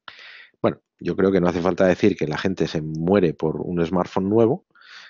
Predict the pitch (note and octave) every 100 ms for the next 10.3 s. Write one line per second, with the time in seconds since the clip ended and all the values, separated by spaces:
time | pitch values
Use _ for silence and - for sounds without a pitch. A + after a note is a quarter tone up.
0 | _ - D2 D#2 D2+ - - D#2+ - -
1 | E2 F2 F#2 G2 - - D#2+ E2 - F2+
2 | F#2 G#2 A#2+ - F2 E2 - - E2+ E2+
3 | F2 - E2+ D#2+ A#2+ A2+ F3+ _ _ -
4 | - _ - - - D#2+ F2 F#2+ F#2+ F#2+
5 | G2+ - F#2 E2+ - - E2+ D#2+ D#2+ F2
6 | F2 E2+ E2+ F2+ F#2+ F#2 F2 E2+ D2 -
7 | C#2 - E2+ - F2 F#2 F#2 - - G2+
8 | G2+ B2 - - F2+ F#2 E2+ E2+ G#2 D#2+
9 | D#2+ - D#2+ E2 D#2 - D#2+ - D#2+ C3+
10 | - - C3